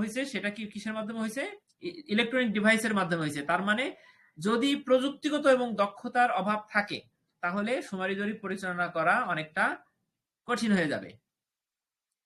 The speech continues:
দেখেন কি বলছে এখানে, যদি সঠিক প্রযুক্তি বা দক্ষ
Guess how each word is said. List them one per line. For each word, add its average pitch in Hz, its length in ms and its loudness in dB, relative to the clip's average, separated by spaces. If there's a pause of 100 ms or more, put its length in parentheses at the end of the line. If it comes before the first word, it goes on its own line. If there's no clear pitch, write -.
(720)
দেখেন 220 260 0
কি 254 120 -2
বলছে 233 200 0
এখানে, 190 280 0
যদি 202 180 0
সঠিক 277 300 0 (100)
প্রযুক্তি 254 380 -2
বা 240 80 0
দক্ষ 208 280 0